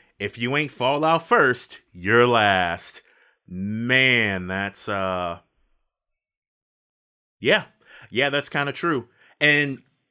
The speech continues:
I don't really know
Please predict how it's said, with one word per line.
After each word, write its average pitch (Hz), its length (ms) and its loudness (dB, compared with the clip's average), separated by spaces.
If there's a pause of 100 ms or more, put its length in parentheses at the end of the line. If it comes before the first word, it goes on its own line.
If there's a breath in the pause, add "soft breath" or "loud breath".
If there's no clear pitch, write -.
(960)
I 170 140 0
don't 233 280 0
really 220 280 -2
know 208 560 -2